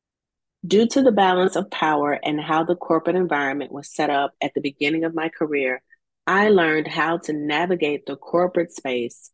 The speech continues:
safely. Even now, I see myself explaining all of this to you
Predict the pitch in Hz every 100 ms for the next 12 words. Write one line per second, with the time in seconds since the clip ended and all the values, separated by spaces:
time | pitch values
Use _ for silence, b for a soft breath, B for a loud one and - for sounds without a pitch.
0 | _ - - 147 147 - - - _ _
1 | _ - 233 254 247 226 185 113 - _
2 | _ _ _ _ _ - 185 220 214 202
3 | 196 160 151 151 - 160 - - 180 190
4 | 202 180 143 117 123 - _ - 170 165
5 | 156 151 - - 156 147 143 139 143